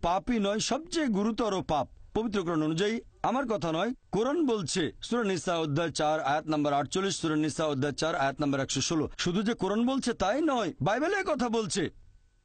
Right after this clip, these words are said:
এমনকি বাইবেলেও বলা আছে, সর্বশক্তিমান ঈশ্বর বলেছেন, Book of Deuteronomy অধ্যায় পাঁচ অনুচ্ছেদ সাত থেকে নয়, "তোমরা সর্বশক্তিমান ঈশ্বরের কোনো প্রতিমা তৈরি করবে না, এটা পাপ।" এমনকি ঋগ্বেদও বলছে এটা একটা পাপ।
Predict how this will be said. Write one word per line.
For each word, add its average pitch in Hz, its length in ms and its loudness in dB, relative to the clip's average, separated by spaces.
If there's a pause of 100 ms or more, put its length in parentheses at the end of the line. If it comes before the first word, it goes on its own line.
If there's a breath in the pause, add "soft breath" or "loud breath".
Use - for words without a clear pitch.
(260)
এমনকি 220 300 0
বাইবেলেও 196 400 2
বলা 185 300 2
আছে, 226 280 0 (600)
সর্বশক্তিমান 233 640 0
ঈশ্বর 196 240 0
বলেছেন, 190 400 0
Book 185 360 -2
of 190 120 0
Deuteronomy 170 600 0 (280 loud breath)
অধ্যায় 156 340 0
পাঁচ 196 420 -2
অনুচ্ছেদ 165 360 -2
সাত 180 320 0
থেকে 165 240 0
নয়, 202 280 0 (140)
"তোমরা 165 180 2
সর্বশক্তিমান 220 680 0
ঈশ্বরের 202 300 0
কোনো 180 160 -2
প্রতিমা 208 300 0
তৈরি 208 220 0
করবে 175 280 0
না, 196 100 0
এটা 160 260 -2
পাপ।" 190 320 0
এমনকি 170 320 0
ঋগ্বেদও 269 400 0
বলছে 196 380 0
এটা 165 120 -2
একটা 151 200 -2
পাপ। 190 280 0